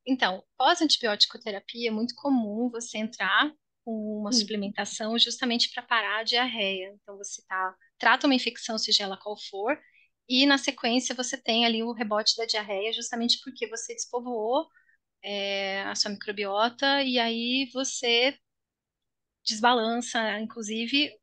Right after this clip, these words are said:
Speaker 1: o fluxo do bolo alimentar ali dentro do intestino. Então, isso é uma prática com-, comum, especialmente feito a partir da Saccharomyces boulardii.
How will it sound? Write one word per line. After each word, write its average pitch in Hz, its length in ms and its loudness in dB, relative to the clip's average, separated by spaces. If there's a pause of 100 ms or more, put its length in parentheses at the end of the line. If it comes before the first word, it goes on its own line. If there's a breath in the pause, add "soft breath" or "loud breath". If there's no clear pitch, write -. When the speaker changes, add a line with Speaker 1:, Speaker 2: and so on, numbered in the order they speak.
(120)
Speaker 1:
o 240 120 -8
fluxo 302 680 -4 (260)
do 233 80 -10
bolo 226 180 0
alimentar 226 480 2
ali 220 360 -4 (240)
dentro 220 220 -6
do 214 60 -4
intestino. 226 520 2 (380 loud breath)
Então, 240 420 4
isso 233 240 -4
é 240 60 2
uma 240 180 -2
prática 240 840 0 (380)
com-, 277 160 0 (220)
comum, 247 440 2 (380 loud breath)
especialmente 294 680 2
feito 285 200 -2
a 285 40 -6
partir 262 440 0
da 262 120 -6
Saccharomyces 247 560 -2
boulardii. 214 760 0